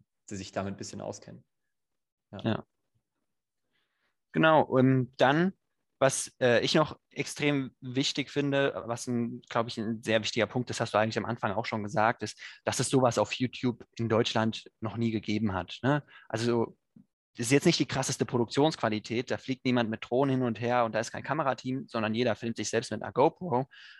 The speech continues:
Speaker 2: Aber so vom Aufwand, vom ganzen Setting, ja, dieses Gam-, Gesamtpaket, das hat es so in YouTube Deutschland noch nicht gegeben. Äh, und deswegen, ja,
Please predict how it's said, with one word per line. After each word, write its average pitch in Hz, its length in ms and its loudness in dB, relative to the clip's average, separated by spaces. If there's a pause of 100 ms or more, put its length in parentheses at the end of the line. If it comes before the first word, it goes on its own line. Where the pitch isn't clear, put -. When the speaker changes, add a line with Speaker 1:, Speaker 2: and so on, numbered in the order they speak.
(160)
Speaker 2:
Aber 120 200 4
so 131 140 0
vom 113 260 -2
Aufwand, 117 540 -2
vom 110 220 -4
ganzen 127 300 -2
Setting, 117 420 0
ja, 113 140 0
dieses 113 280 -6
Gam-, 131 240 0
Gesamtpaket, 117 1080 -2 (260)
das 110 160 -4
hat 135 120 2
es 123 120 2
so 143 160 4
in 120 80 4
YouTube 135 340 -2
Deutschland 123 520 0 (260)
noch 113 140 -4
nicht 120 180 -4
gegeben. 131 580 -2 (420)
Äh, 113 340 4
und 107 240 -2
deswegen, 117 920 0
ja, 104 280 0